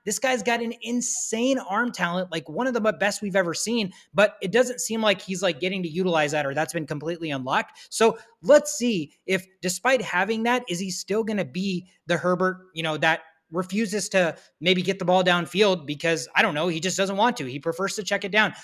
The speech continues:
I can't pin that on him yet 'cause he's not been in the league long enough and he's changing his offensive coordinator now while he's still young and still hasn't hit his prime.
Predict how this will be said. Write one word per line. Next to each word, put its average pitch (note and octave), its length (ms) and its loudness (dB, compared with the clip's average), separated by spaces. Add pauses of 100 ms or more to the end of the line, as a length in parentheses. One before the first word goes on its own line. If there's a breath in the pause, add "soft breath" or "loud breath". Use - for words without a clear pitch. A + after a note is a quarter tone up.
(240 loud breath)
I F3+ 100 2
can't G#3 360 -2
pin A3 220 -4
that G3 120 4
on F#3 160 -2
him F3+ 160 -2
yet F#3+ 200 2
'cause D3+ 100 -8
he's D#3 200 -10 (180)
not F3 240 0
been G3+ 100 -4
in F#3+ 100 -4
the E3+ 80 -2
league F3 200 -2
long F3 200 0
enough E3+ 220 0
and D3 100 -8
he's - 300 -8
changing F#3+ 380 -4
his E3 100 -2
offensive E3 400 -2
coordinator D#3+ 400 -4
now D#3 160 0
while D3+ 220 0
he's E3 160 -4
still D#3+ 200 -2
young C#3+ 300 -2
and C#3 140 -8 (160 loud breath)
still F3 240 -4
hasn't D#3+ 280 -2
hit D#3 80 -6
his D3 120 -6
prime. E3+ 400 -4